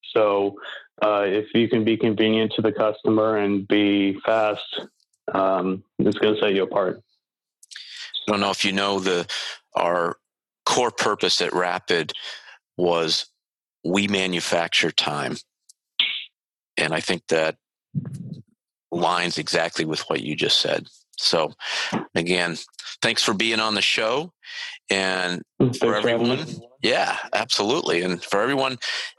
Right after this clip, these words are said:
Speaker 2: that's it for another stunningly exciting episode of the Job Shop Show. And we would like to hear from you. Want to know what clicked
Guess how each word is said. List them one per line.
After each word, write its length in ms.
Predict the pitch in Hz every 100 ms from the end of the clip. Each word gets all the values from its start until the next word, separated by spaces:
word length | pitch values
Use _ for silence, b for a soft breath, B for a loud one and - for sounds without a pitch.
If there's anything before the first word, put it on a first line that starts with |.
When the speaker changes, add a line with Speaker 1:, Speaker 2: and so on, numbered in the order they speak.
| B B 98
Speaker 2:
that's 280 | 127 -
it 160 | 135 -
for 300 | - 117 104
another 480 | 98 104 123 123 110 - _ _ -
stunningly 720 | - - 139 196 190 165 160
exciting 760 | 135 - - 135 147 143 139 117 - -
episode 480 | - - - 113 117
of 80 | 104
the 80 |
Job 300 | 98 104 139
Shop 240 | - 73 -
Show. 340 | - - - B B B B _ _ _ -
And 440 | 107 104 98 95
we 100 | 117
would 160 | 180 208
like 220 | 98 117 -
to 80 |
hear 220 | 131 180 185
from 280 | - 73
you. 200 | 64 50 - _ _ _ _ _ _
Want 240 | - 113 - 247
to 100 | 110
know 440 | 101 98 101 95 -
what 260 | 139 -
clicked 640 | - 143 123 - - -